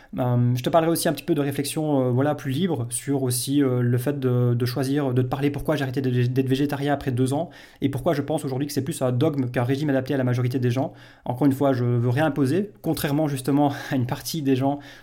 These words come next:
euh, qui tombent là-dedans, qui finissent à vouloir, euh, imposer, euh, des choses qu'elles ont choisies, euh, aux autres. Et là, bah, on est dans des, voilà, dans des discours, euh, qui sont plus très démocratiques. Donc bref, on pourra en parler un petit peu aussi. Et puis, euh, j'ai aussi envie d'avoir beaucoup plus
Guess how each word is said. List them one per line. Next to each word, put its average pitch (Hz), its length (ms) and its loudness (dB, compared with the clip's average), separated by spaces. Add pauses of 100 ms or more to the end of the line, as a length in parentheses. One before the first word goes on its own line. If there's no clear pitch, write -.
(120)
euh, 127 120 -4
qui 131 180 -8
tombent 165 220 0
là-dedans, 147 380 0 (260)
qui 135 100 -4
finissent 175 280 0
à 139 60 2
vouloir, 139 480 2
euh, 143 140 -6
imposer, 165 680 0
euh, 123 520 -2
des 123 220 2
choses 170 240 0
qu'elles 131 240 0
ont 170 60 2
choisies, 160 460 0 (300)
euh, 131 120 0
aux 160 200 2
autres. 139 220 -2
Et 131 100 0
là, 147 220 4
bah, 123 160 0
on 120 140 0
est 127 80 0
dans 127 120 0
des, 120 220 0
voilà, 117 220 -4
dans 120 80 -4
des 120 100 -4
discours, 139 400 -6
euh, 120 180 -2
qui 123 120 -8
sont 127 160 -6
plus - 120 -12
très - 140 -8
démocratiques. 123 540 -2 (320)
Donc 139 100 2
bref, 143 180 0
on 131 60 -2
pourra 139 180 -4
en 139 40 2
parler 135 180 0
un 135 60 2
petit 123 140 -8
peu 139 100 -2
aussi. 180 300 -2 (260)
Et 151 100 6
puis, 185 260 4
euh, 160 120 8
j'ai 143 80 4
aussi 143 180 2
envie 151 160 4
d'avoir 143 220 2
beaucoup 143 160 -6
plus 165 60 -12